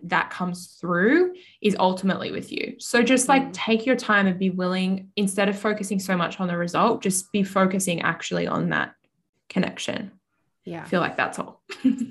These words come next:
Speaker 2: Yeah, no, I love that because I think that just comes back to taking back your own power and realizing
Speaker 1: Mm.
Speaker 2: that, yes, while, you know, Maddie and I could help you with something and so could all of the other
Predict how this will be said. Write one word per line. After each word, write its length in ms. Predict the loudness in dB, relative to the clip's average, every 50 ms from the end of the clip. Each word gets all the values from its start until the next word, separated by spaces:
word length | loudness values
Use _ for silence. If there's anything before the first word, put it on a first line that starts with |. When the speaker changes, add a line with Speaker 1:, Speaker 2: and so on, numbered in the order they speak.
| -8 -2
Speaker 2:
Yeah, 340 | 0 2 4 4 4 2 0
no, 120 | 0 0 0
I 80 | 0
love 200 | 2 0 0 0
that 200 | 2 0 0 0
because 380 | -2 -6 -4 -4 -4 -4 -6 -8 -8
I 60 | -8
think 220 | -6 -4 -6 -4 -2
that 160 | -2 -2 -2
just 160 | -4 -12 -10 -4
comes 260 | -4 -4 -4 -4 -4
back 300 | _ -2 -2 -2 -4 _
to 160 | -8 -6 -6
taking 540 | -4 -4 -4 -4 -4 -6 -8 -8 -8 -8 -6
back 320 | -2 -2 -2 -2 -4 -8 _
your 180 | -8 -6 -6 -4
own 120 | -6 -8
power 540 | -10 -6 -4 -2 0 0 0 0 -2 -2 -2 -4
and 160 | -4 -4 -4
realizing 460 | -4 -2 -2 -2 -2 0 0 -2 -2
Speaker 1:
Mm. 20 | -2
Speaker 2:
that, 120 | -6 -8 -10 -16 -12
yes, 360 | -6 -4 -4 -4 -4 -6 -12 _
while, 380 | -2 0 2 4 4 4 2 0
you 100 | -2 -4
know, 100 | -6 -6
Maddie 300 | -4 -4 -4 -4 -4 -4
and 100 | -4 -4
I 220 | -4 -4 -2 -4 -6
could 180 | -8 -10 -10 -10
help 180 | -8 -10 -8
you 120 | -8 -8 -8
with 100 | -8 -10
something 360 | -10 -12 -12 -10 -10 -10 -10 -10
and 100 | -12 -10
so 160 | -10 -10 -8
could 160 | -8 -8 -8
all 160 | -8 -8 -8
of 80 | -8 -8
the 120 | -10 -10 -8
other 320 | -8 -6 -4 -4 -4 -6